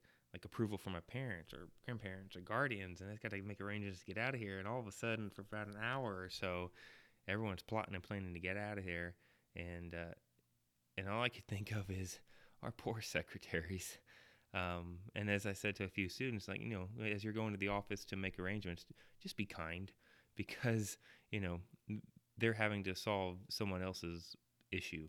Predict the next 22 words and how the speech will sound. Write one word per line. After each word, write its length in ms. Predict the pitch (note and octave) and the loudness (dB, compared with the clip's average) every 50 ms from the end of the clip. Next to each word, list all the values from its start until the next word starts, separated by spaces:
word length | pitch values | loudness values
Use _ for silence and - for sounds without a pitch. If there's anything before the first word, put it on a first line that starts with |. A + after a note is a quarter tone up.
| - _ | -8 _
problem, 360 | - F2 E2+ E2 D#2+ - C2 D#2+ E2 | 0 0 2 2 0 -4 -8 -10 -6
you 120 | E2+ F2+ F2+ | -4 -2 -2
know. 220 | E2+ E2+ F2 E2+ - - - - - - - - - - - - - | 0 -2 -2 -6 -8 -14 -20 -20 -20 -18 -14 -12 -12 -10 -10 -10 -10
Um, 320 | E2 E2 E2 E2 E2 F2 - | -10 -10 -10 -10 -10 -4 -2
the 100 | G2 G2 | 0 2
district 320 | G2+ G#2 - - G#2+ - | 2 2 2 0 0 0
made 160 | F#2+ F#2+ F2+ | 0 0 0
a 60 | F#2 | 0
decision 420 | F2 F#2 F2 - G2+ F#2 F2+ F#2 F2+ | -2 -2 0 2 4 4 4 2 -2
with 140 | F2 E2+ F2+ | -2 -4 -4
attendance, 720 | F2+ - C3+ C#3+ C#3 C3+ C3+ C3 - - - - - - _ - - _ _ - | 0 2 2 4 4 2 0 -2 -4 -10 -12 -12 -12 -14 _ -20 -20 _ _ -6
uh, 140 | - E2+ D#2+ | -4 -4 -2
parents 360 | - - A2 G#2+ G2+ F#2 F#2 | 2 4 6 6 6 4 2
made 160 | G2 F#2+ F2+ | 0 0 0
a 60 | F#2 | -2
decision 420 | F2 - - - F#2+ F#2 F2 F#2+ F2+ | -4 -6 -2 0 0 0 0 -2 -4
with 100 | F2+ F2 | -4 -4
sending 260 | - G2 F#2 F#2 F2 | -2 -2 -2 0 -2
their 100 | F2 E2+ | -4 -4
kids 220 | - - F2+ F2 | -4 -4 -4 -4
to 80 | - - | -4 -6
school, 460 | - - - B2+ B2 A#2+ A2+ A2 A2 | -8 -4 0 2 2 4 2 2 0